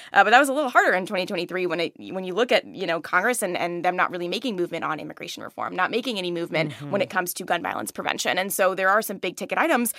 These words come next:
Speaker 1: that are still very much on pause in the works,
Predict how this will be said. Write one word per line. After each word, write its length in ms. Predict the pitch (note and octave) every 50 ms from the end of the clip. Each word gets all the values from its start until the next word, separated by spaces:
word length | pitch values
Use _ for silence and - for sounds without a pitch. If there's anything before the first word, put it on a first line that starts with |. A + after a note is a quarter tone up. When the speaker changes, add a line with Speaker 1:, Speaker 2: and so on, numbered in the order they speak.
| - - -
Speaker 1:
that 120 | - G#3 G#3
are 100 | G#3+ G3
still 480 | - - G3+ G#3+ G#3+ G#3+ G#3+ A3 G3+
very 380 | E3 E3 F#3 G#3+ A3+ A3+ A3+ G#3+
much 340 | G#3 F#3+ F#3 - - - - -
on 120 | F3+ E3
pause 440 | F3 - D4 C#4+ C#4 C#4 C4+ A#3 -
in 140 | - F#3 E3
the 60 | E3+
works, 480 | F#3 F3 A#3+ B3 A#3+ A3 - - -